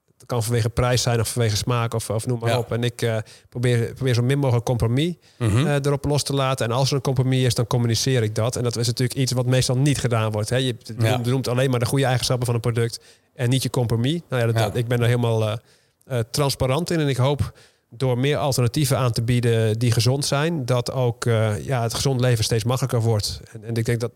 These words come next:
Speaker 1: dat aan de ene kant mensen gemotiveerd maken belangrijk is,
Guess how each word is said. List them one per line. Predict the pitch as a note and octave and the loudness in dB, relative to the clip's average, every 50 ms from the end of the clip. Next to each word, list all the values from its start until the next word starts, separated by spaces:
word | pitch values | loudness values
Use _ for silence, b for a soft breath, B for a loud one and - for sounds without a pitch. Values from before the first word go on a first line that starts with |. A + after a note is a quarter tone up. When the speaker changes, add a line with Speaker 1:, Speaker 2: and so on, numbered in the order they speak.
| _ _ | _ _
Speaker 1:
dat | - A#2+ B2 A#2+ A#2 | -10 -6 -4 -2 0
aan | B2 | 2
de | B2+ | 2
ene | C#3 C3 | 2 0
kant | - - A#2 A2 A2 - | 0 0 0 0 0 0
mensen | B2+ C3 B2+ - - | 0 0 2 2 2
gemotiveerd | B2 A#2+ A#2 A#2 A#2 - C3 C#3 C#3 | 0 0 2 0 0 0 0 0 2
maken | C#3 C3 C3 B2 C3 | 0 0 0 0 0
belangrijk | B2+ B2 B2 A#2+ A#2+ - | 2 2 2 2 0 0
is, | B2+ A#2 A2 | -2 -6 -6